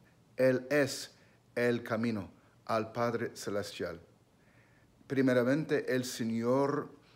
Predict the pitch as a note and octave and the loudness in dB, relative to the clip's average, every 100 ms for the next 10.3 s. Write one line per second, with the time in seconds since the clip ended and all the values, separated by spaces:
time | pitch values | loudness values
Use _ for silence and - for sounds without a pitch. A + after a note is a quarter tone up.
0 | - _ - - - G#2 - - - - | -20 _ -20 -12 -8 -8 -8 -12 -18 -20
1 | _ - - B2 A#2+ - E3+ G2+ - - | _ -8 -2 -2 -2 -2 0 0 -4 -18
2 | - - - - - - A#2 B2+ B2 A#2 | -20 -20 -20 -20 -16 -10 -6 -2 0 -2
3 | A2 A#2 G#2+ F#2+ - F#2 E2+ - B2+ B2 | -4 -4 -4 -4 -8 -8 -8 -8 -4 0
4 | C3+ B2+ - - A#2+ - A2+ A#2 B2+ C3 | 0 -2 -4 -6 -8 -6 -2 0 0 -2
5 | B2 - - - - A2 A2 A#2+ A#2+ - | -6 -16 -20 -16 -6 -4 0 -2 -2 -4
6 | G#2 - - - - B2 B2 A2+ A#2 - | -6 -6 -18 -20 -12 -6 -6 -4 -6 -4
7 | A2 G#2 - G#2 F2+ E2+ - _ _ _ | -4 -4 -6 -8 -8 -10 -18 _ _ _
8 | A2 G#2 - G#2+ G#2+ G2 - _ - A2+ | -4 -2 0 0 0 -6 -10 _ -4 -2
9 | A#2 - - G#2 - A2+ G#2 - G2 A2 | -2 -4 -6 -6 -8 -6 -6 -6 -10 -4
10 | G#2+ G#2 F#2+ | -2 -2 -4